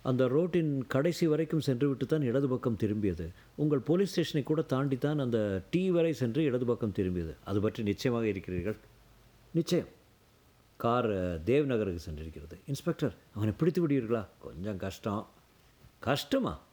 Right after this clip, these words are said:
போலீஸ் எதுக்கு இருக்கிறது?" என் பாயிண்ட்லேருந்து இதை பாருங்க. நீங்க ஒரு காரை பார்த்தீங்க, நம்பரே தெரியாது, எங்கிருந்து வந்தது தெரியாது, விபத்து ஏற்பட்டது, தெருக்கோடிக்கு போய் திரும்பியது, தேவ் நகர் பக்கம்ங்கிறது மட்டும்தான் தெரியும்.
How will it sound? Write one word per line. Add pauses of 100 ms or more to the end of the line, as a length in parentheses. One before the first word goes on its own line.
போலீஸ்
எதுக்கு
இருக்கிறது?" (1400)
என்
பாயிண்ட்லேருந்து
இதை
பாருங்க. (160)
நீங்க (500)
ஒரு
காரை
பார்த்தீங்க, (360)
நம்பரே
தெரியாது, (240)
எங்கிருந்து
வந்தது
தெரியாது,
விபத்து
ஏற்பட்டது,
தெருக்கோடிக்கு
போய்
திரும்பியது, (440)
தேவ்
நகர்
பக்கம்ங்கிறது
மட்டும்தான்
தெரியும்.